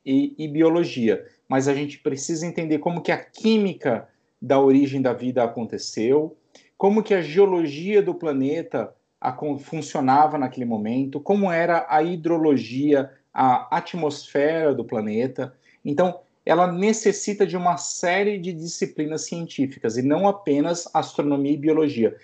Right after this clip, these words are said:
Então, restringir apenas essas duas disciplinas é muito pouco. A gente se pauta muito, especialmente na área que eu trabalho, que é mais de ciências planetárias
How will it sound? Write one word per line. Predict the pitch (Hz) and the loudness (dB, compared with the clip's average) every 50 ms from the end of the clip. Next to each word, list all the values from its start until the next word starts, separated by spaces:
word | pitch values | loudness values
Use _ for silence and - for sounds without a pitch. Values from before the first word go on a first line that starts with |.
| _ _ _ | _ _ _
Então, | - 165 156 | -2 0 0
restringir | - - 208 220 214 - - 214 190 170 151 131 131 139 135 | 2 4 4 4 4 2 0 -2 -2 0 -2 0 2 2 2
apenas | 127 135 - 147 139 139 131 127 | 2 2 0 0 0 0 0 -2
essas | 135 127 131 - 131 117 | -4 -4 -4 -4 -6 -4
duas | 117 143 170 175 156 143 | -4 -2 -2 -2 -4 -6
disciplinas | 131 - - 139 131 151 151 156 147 147 | -10 -12 -12 -10 -8 -8 -8 -6 -4 -6
é | 156 | -6
muito | 151 160 165 208 | -6 -8 -10 -10
pouco. | 190 - 160 139 120 - - - - _ _ _ - - _ _ _ _ _ | -6 -2 0 0 0 -2 -6 -14 -20 _ _ _ -20 -20 _ _ _ _ _
A | - 123 | -2 0
gente | 117 131 160 180 | 0 0 0 -2
se | - - - 151 - | -4 -6 -6 -2 4
pauta | - 143 120 - - - 151 | 6 6 6 6 2 -2 -4
muito, | 139 135 151 180 196 196 160 131 | -4 -4 -4 -4 -6 -6 -8 -8
especialmente | 123 117 - - 180 175 - 196 165 160 156 147 - 151 | -10 -10 -10 -8 -8 -6 -4 -4 -4 -4 -6 -8 -6 -2
na | 143 135 | 0 2
área | 131 131 131 131 131 | 4 4 4 2 -2
que | - - 160 | -4 -6 -6
eu | 175 | -4
trabalho, | - 175 147 117 113 117 135 156 160 151 127 113 - _ _ _ _ _ _ _ | -2 -2 -2 0 0 0 0 0 0 -2 -6 -8 -10 _ _ _ _ _ _ _
que | - | -10
é | 156 156 | -6 -2
mais | 165 165 160 160 156 - - _ _ - | -2 -2 -2 -2 -6 -10 -14 _ _ -12
de | 131 131 135 | -10 -8 -8
ciências | 139 - - 165 160 165 156 - 156 135 - | -8 -6 -6 -6 -6 -8 -6 -6 -6 -6 -4
planetárias | - 143 131 127 123 117 120 131 131 151 175 165 151 117 107 - - _ | -2 0 0 0 0 0 2 2 4 4 4 2 0 -4 -6 -8 -16 _